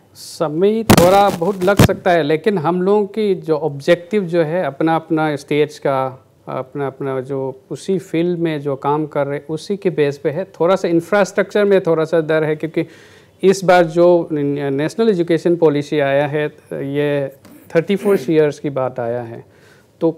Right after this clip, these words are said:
पूरा समय बदल गया है और schedule बदल गया है, system बदल गया है, technical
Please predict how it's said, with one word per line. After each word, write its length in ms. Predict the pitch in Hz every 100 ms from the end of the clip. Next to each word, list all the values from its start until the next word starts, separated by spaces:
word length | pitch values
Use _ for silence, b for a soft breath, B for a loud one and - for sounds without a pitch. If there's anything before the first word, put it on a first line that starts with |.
| - _ _ _
पूरा 280 | 190 202 214
समय 520 | 208 170 156 175 190
बदल 360 | 175 156 165 165
गया 260 | 156 160
है 320 | 151 170 170 160
और 300 | 143 143 139
schedule 440 | - 143 160 170
बदल 340 | 160 151 160
गया 300 | 151 160 156
है, 200 | 147 160
system 480 | 160 170 165 180 175
बदल 240 | 156 143 143
गया 240 | 139 139
है, 240 | 135 147
technical 880 | 143 - 156 - 170 170 170 160 147